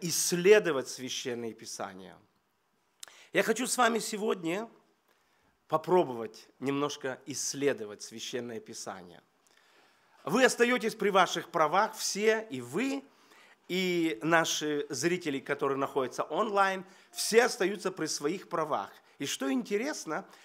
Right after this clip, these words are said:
каждый из нас, я бы хотел, вот я буду некоторые места Писания,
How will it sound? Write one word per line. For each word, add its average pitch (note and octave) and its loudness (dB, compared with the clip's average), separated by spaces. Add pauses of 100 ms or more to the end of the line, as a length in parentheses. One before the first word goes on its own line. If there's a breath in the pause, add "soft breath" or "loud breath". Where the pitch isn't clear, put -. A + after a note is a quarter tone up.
(160 loud breath)
каждый G3+ 2
из E3+ -4
нас, C4 2
я F#3+ 2
бы E3+ -6
хотел, G3 0
вот F3+ 0
я F3 0
буду F3 -6
некоторые F#3 0
места F3+ -4
Писания, D3+ -4